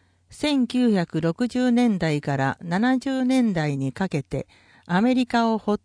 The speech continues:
端に世界各地で展開された女性による女性解放運動です。この運動は、身体の自己決定権、雇用機会や賃金の平等、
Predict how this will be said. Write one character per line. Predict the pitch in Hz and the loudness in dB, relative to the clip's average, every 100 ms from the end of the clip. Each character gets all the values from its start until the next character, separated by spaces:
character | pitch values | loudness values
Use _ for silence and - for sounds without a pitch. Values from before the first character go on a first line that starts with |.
| - | -4
端 | 190 190 | -4 -2
に | 180 165 - _ _ _ | -4 -4 -6 _ _ _
世 | - 262 | -4 -4
界 | 240 185 156 | 0 0 0
各 | 220 233 233 | -2 -2 -2
地 | 165 | -2
で | 151 139 | -2 -2
展 | 160 196 208 | -2 -4 -2
開 | 180 175 | -2 -2
さ | - 170 | -4 -6
れ | 160 | -6
た | - 147 147 _ - _ - | -4 -6 -6 _ -20 _ -2
女 | 175 | -2
性 | 190 247 240 | 2 2 4
に | 226 220 | 2 2
よ | 208 190 | 0 0
る | 180 175 - _ _ | -2 -4 -8 _ _
女 | 170 | -2
性 | 180 262 262 | 0 2 0
解 | - 247 254 | 0 0 0
放 | 240 240 233 | 0 -2 -2
運 | - 226 196 | 0 0 0
動 | 156 156 | -2 -4
で | 151 | -8
す。 | 143 - _ _ _ _ _ _ _ _ _ _ | -10 -14 _ _ _ _ _ _ _ _ _ _
こ | - 214 | -2 2
の | 247 247 | 4 4
運 | 240 226 | 4 2
動 | 220 214 202 | 2 2 2
は、 | 196 190 - _ _ | 0 -2 -6 _ _
身 | - - 302 226 | -10 -2 0 0
体 | 190 180 160 | 0 0 -2
の | 156 | -4
自 | 151 160 | -6 -2
己 | 240 | -2
決 | - 220 - - | 0 -2 -2 -2
定 | 214 165 | 0 0
権、 | - 147 - - _ _ _ _ - | -4 -6 -6 -14 _ _ _ _ -2
雇 | 208 | 4
用 | 247 262 262 | 6 6 4
機 | - 247 | 2 -2
会 | 196 175 160 | 2 0 2
や | 151 131 | 0 0
賃 | - - 277 226 | -2 -2 0 2
金 | 185 160 | 0 -2
の | 143 | -4
平 | 143 156 185 185 | -2 0 0 0
等、 | 170 160 165 | 0 -2 -4